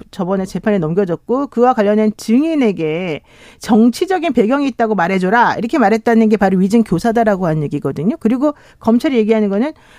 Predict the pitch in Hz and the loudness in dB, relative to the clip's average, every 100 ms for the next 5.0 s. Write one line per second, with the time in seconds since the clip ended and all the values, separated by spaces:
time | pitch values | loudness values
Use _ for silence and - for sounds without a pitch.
0 | _ 214 233 330 320 226 233 330 254 226 | _ 0 2 2 2 2 2 0 0 0
1 | 254 269 381 359 330 247 220 320 370 - | 0 0 -2 0 0 0 0 0 -2 -8
2 | _ _ _ 208 233 302 311 190 208 214 | _ _ _ -2 2 2 2 2 2 2
3 | 285 294 220 220 240 240 254 240 311 349 | -2 0 -2 -2 -2 -2 -4 0 0 2
4 | 247 - 277 240 214 170 156 247 330 | 0 0 2 2 4 2 2 2 0